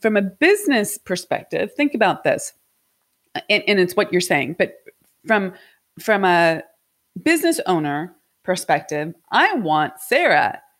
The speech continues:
to be using her mental, emotional bandwidth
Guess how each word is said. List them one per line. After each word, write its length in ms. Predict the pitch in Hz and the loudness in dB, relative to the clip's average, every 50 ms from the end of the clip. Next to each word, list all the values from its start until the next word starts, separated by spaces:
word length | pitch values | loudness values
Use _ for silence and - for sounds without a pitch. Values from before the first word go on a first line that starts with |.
| _ _ _ _ _ _ - | _ _ _ _ _ _ -6
to 120 | - 262 214 | -2 -2 0
be 120 | 185 208 | 0 -2
using 540 | 202 190 214 277 302 269 226 196 180 175 185 | -2 0 2 2 2 2 0 -2 -2 -2 -4
her 380 | - - - 294 294 330 320 | -6 -4 0 0 2 2 2
mental, 840 | 277 247 226 214 214 240 254 240 - 285 285 285 285 294 294 294 - - _ _ _ _ - - | 0 0 0 2 0 0 0 0 2 4 4 4 4 2 0 -4 -8 -18 _ _ _ _ -6 -2
emotional 960 | 220 214 214 226 233 220 - - 247 240 240 240 240 233 214 185 - - _ - | -2 0 0 0 0 -2 -4 -4 -2 -2 0 0 -2 -2 -4 -8 -12 -16 _ -2
bandwidth 680 | 190 185 185 196 196 180 156 151 147 - 170 160 - | 0 0 2 0 0 0 -2 -2 -2 -2 -4 -6 -10